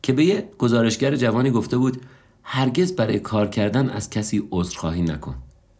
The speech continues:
خانم آدیشی میگه: "حتی لازم نیست یک زن عاشق شغلش باشه، همین که عاشق چیزایی باشه که شغلش بهش می‌ده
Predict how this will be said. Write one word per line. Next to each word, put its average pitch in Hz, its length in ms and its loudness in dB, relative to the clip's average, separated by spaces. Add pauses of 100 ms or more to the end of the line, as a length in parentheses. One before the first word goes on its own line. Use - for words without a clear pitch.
(640)
خانم 160 380 0
آدیشی 147 360 2
میگه: 147 280 2 (920)
"حتی 180 280 -2
لازم 156 460 4
نیست 170 480 4 (720)
یک 123 220 2
زن 107 260 2
عاشق 101 440 -2
شغلش 90 560 2
باشه، 80 340 -2
همین 175 400 -2
که 156 120 0
عاشق 123 400 0
چیزایی 139 460 2
باشه 95 280 0
که 92 100 -4
شغلش 131 560 2
بهش 95 380 0
می‌ده 107 340 0